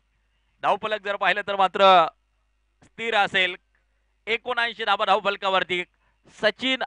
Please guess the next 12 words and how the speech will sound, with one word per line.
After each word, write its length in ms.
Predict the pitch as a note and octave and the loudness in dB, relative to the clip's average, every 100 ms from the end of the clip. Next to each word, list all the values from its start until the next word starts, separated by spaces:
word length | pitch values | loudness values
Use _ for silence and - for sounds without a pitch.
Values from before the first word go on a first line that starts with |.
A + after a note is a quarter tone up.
| - | -4
आढावचं 600 | D#3+ F#3 G3 F#3+ F3+ E3+ F3 _ _ - | 2 6 8 8 6 4 4 _ _ -12
षटक 340 | - F3+ F3 | -6 -2 -2
क्रमांक 360 | F3 E3 E3 D#3+ | 0 -2 -2 -6
सहा 460 | D3+ - C#3+ D3 C3 - _ _ _ _ _ _ _ _ _ _ _ D3+ | -4 2 4 4 2 -8 _ _ _ _ _ _ _ _ _ _ _ -8
जे 100 | D#3+ | 0
चालू 280 | E3 C#3+ B2 | 2 4 2
आहे. 120 | F#2 _ _ _ _ _ _ _ _ _ _ _ _ _ _ _ _ _ _ _ _ _ _ - | -4 _ _ _ _ _ _ _ _ _ _ _ _ _ _ _ _ _ _ _ _ _ _ -2
फुलटॉस 440 | F3 G#3+ C4 C4 - | -2 4 8 8 8
चेंडू 380 | C#4+ C#4+ C#4+ D4+ D4 | 4 4 4 4 6
bat 260 | D4 D4+ | 8 6
वरती 300 | D4+ D#4 - | 6 2 2
घेतलाय. 500 | D4+ D4+ D#4 D4+ D4 | 4 4 6 8 8